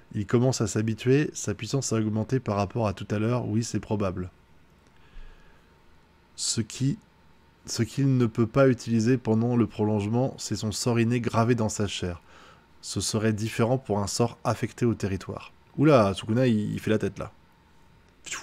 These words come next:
Putain, moi, je trouve que les images sont... Je le,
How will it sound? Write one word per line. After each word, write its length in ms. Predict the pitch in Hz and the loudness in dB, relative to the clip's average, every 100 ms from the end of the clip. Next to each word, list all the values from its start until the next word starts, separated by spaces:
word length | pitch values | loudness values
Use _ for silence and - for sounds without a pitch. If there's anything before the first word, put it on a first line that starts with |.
| - - - - - _ - - - | -16 -20 -20 -20 -20 _ -20 -20 -10
Putain, 320 | - 107 101 | 4 6 6
moi, 240 | 98 123 | 6 8
je 100 | 131 | 8
trouve 240 | 127 180 196 | 8 6 8
que 80 | 120 | 8
les 220 | 107 98 | 8 8
images 260 | 113 147 | 6 6
sont... 160 | - 98 | 4 2
Je 140 | 95 | 6
le, 160 | 117 123 | 10 10